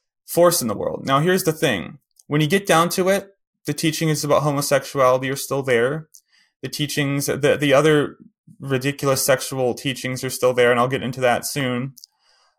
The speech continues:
But they're able, the Catholic Church now is able to just put that stuff in the, like, not focus on it, not really talk about it. And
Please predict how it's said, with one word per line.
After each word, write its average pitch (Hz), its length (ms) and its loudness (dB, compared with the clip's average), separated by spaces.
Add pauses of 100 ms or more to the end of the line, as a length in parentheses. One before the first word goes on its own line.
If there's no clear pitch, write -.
But 139 440 6 (380)
they're 147 240 4
able, 170 360 4
the 151 240 -2
Catholic 165 340 0
Church 156 200 -2
now 147 180 4
is 131 120 0
able 143 220 2
to 143 120 -6
just 127 460 0 (880)
put 170 160 2
that 170 180 4
stuff 151 460 2
in 143 140 -2
the, 135 160 -4 (160)
like, 123 380 -2
not 160 360 2
focus 156 360 0
on 151 160 2
it, 143 80 -2
not 151 180 2
really 170 180 2
talk 147 300 4
about 139 300 4
it. 139 200 0 (500)
And 135 400 2